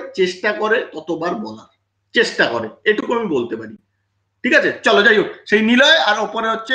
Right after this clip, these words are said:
গিয়ে অট্রিয়াম, মানে এটা হচ্ছে অলিন্দ। এবার বলি এর দুটো করে ভাগ,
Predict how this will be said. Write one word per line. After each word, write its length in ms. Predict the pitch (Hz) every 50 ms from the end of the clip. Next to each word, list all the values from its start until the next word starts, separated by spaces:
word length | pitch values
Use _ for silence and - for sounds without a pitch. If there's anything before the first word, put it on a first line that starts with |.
| 254 226
গিয়ে 120 | 214 269 294
অট্রিয়াম, 540 | 294 - 202 - - - - 185 190 160 156
মানে 180 | 156 170 180 185
এটা 140 | 175 196
হচ্ছে 180 | 185 180 - -
অলিন্দ। 420 | - 151 151 151 143 135 127 117 117 117 _ _ _ _ _ _ _ _ _ -
এবার 240 | 214 262 294 277
বলি 160 | 269 269 269 269
এর 100 | 262 247 254 -
দুটো 220 | 202 208 - 247
করে 220 | 240 254 254 254 240
ভাগ, 260 | 180 - 208 220 247